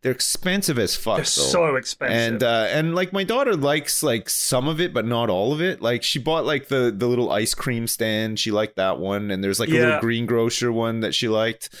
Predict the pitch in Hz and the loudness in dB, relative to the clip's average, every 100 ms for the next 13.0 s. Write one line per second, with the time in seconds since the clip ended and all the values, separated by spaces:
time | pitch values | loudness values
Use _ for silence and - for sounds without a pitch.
0 | - - _ - 262 320 339 - 233 285 | -20 -20 _ -2 0 0 -2 -2 0 4
1 | 202 165 143 110 101 113 104 90 127 135 | 4 4 4 2 2 0 0 -2 -2 -2
2 | 160 156 156 190 185 175 131 151 143 120 | -2 -2 0 0 0 -2 0 2 2 0
3 | 123 120 113 113 110 98 90 85 127 135 | 0 2 2 0 0 0 0 0 -2 -2
4 | 180 185 196 190 139 110 - _ - - | 0 0 0 0 0 0 -4 _ -8 -2
5 | 156 151 233 294 208 165 139 139 127 92 | -2 0 0 2 2 2 2 2 0 0
6 | 101 98 82 - - - 90 - 151 156 | -2 -4 -4 -8 -8 -4 -4 -2 0 4
7 | 147 135 147 143 113 107 101 95 - 87 | 4 4 2 0 0 0 0 -2 -2 -6
8 | 85 76 - - 196 208 220 202 220 285 | -6 -8 -8 -2 0 2 0 -2 -2 -6
9 | 226 220 202 - 175 160 165 160 185 165 | -2 -2 -2 -2 -2 -2 -2 -2 -4 -6
10 | 175 165 - 190 226 220 160 165 160 139 | -6 -4 -2 0 -2 -2 -2 -2 -2 -4
11 | 135 139 - 165 165 135 - 120 113 131 | -4 -6 -2 -2 -2 -8 -10 -10 -4 -2
12 | 127 147 151 151 170 196 196 - - | 0 -2 -2 -4 -6 -6 -4 -4 -4